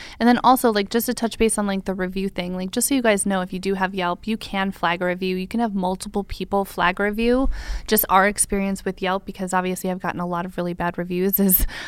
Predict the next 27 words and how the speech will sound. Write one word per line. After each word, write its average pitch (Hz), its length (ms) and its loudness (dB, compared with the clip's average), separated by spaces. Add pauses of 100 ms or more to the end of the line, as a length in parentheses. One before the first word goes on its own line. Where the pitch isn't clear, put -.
(120)
um, 196 280 6
when 208 200 4
you 285 100 10
flag 190 360 2
them, 240 220 4
like, 190 260 0 (760)
leave 202 440 2
a 359 40 2
paragraph. 196 640 2
Like, 180 160 -2
I 202 140 4
always 240 260 2
write, 185 160 2
like, 180 140 -4
a 180 60 0
long 180 320 0
paragraph, 196 720 0 (340)
um, 180 300 2
that 180 160 0
will 190 80 -2
talk 190 280 -2
about, 190 200 2
like, 175 180 -4
why 185 280 2
it 202 160 0
should 190 260 -2
be, 190 400 -2